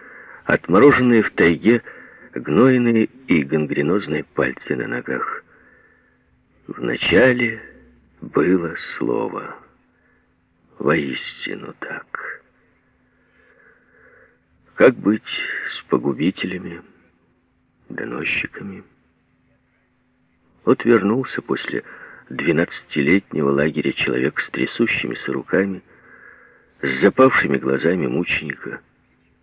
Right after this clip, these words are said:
Иуда Первый. И среди друзей его прошёл шепоток. Говорят, он в своё время плохо вёл себя на допросах.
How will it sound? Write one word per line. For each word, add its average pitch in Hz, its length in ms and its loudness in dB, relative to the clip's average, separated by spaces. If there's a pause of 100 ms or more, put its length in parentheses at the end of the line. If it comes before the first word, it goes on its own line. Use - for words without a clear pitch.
(580)
Иуда 76 680 2 (600)
Первый. 67 680 0 (1040)
И - 80 0
среди 92 320 2
друзей 110 540 6
его 127 220 4
прошёл 90 440 2
шепоток. - 540 0
Говорят, 73 360 2 (460)
он 82 200 2
в - 60 -6 (100)
своё 73 240 2
время 85 380 2 (480)
плохо 82 380 2
вёл 76 260 0 (100)
себя - 180 -6
на 69 120 -4
допросах. - 960 -10